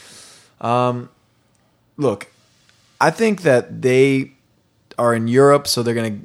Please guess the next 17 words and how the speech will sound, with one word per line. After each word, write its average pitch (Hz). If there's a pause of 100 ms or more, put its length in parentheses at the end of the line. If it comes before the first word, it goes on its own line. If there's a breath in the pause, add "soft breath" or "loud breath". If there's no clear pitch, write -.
you 120
know, 110
have 117
that 117
exposure, 123 (180 loud breath)
and 110
they're 117
not 123
necessarily 117
gonna 110
have 107
a 101
flop 107
of 101
a 104
season. 98 (360 loud breath)
But, 104